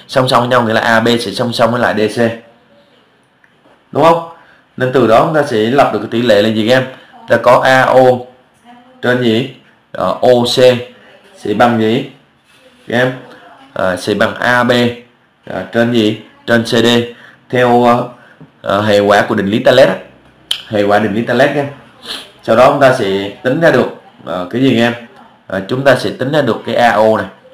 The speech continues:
Có A O, từ đây chúng ta sẽ tính ra được A O. Có A O, chúng ta sẽ tính ra được S O. Vậy thôi. Cái A O này người ta dựa vào hệ quả nhé. Hệ quả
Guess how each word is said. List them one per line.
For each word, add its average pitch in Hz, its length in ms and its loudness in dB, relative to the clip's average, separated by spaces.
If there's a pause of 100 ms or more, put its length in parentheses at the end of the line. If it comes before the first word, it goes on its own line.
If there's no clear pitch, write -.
(1900)
Có 131 120 2
A 147 280 4
O, 135 120 6 (300)
từ 113 200 2
đây 117 200 4
chúng 131 140 -4
ta 131 120 4
sẽ 120 180 -4 (200)
tính 151 140 -2
ra 170 60 2
được 120 180 -2
A 117 180 4
O. 120 200 2 (520)
Có 131 100 4
A 160 260 4
O, 127 160 4
chúng 127 360 -4
ta 127 140 4
sẽ 98 160 -10
tính 123 140 -6
ra 151 60 -2
được 110 220 -4
S 123 180 -4
O. 110 80 -2 (1600)
Vậy 95 100 -8
thôi. 110 120 0 (1120)
Cái 135 100 -2
A 170 160 6
O 151 200 4
này 143 120 2
người 120 100 -2
ta 135 160 4
dựa 113 120 2
vào 113 140 2
hệ 107 200 -2
quả 104 320 0
nhé. 175 120 -2 (540)
Hệ 98 160 -8
quả 101 380 -2